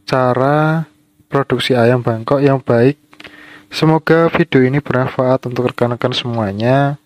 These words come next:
Sampai jumpa di video saya, yaitu tahap keempat, berternak ayam Bangkok dengan tema perawatan D O C ya.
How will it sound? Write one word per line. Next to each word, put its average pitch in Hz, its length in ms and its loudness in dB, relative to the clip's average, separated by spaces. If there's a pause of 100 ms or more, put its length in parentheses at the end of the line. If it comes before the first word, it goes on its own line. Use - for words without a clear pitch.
(560)
Sampai 123 320 -2
jumpa 117 320 -2
di 120 140 -4
video 123 340 2
saya, 127 540 0
yaitu 147 640 2
tahap 127 320 -6
keempat, 120 480 -2 (880)
berternak 127 400 -2
ayam 127 180 2
Bangkok 107 560 -2 (640)
dengan 113 720 -2
tema 143 540 0 (840)
perawatan 143 400 2
D 135 80 -4
O 120 140 4
C 120 240 2
ya. 104 60 -16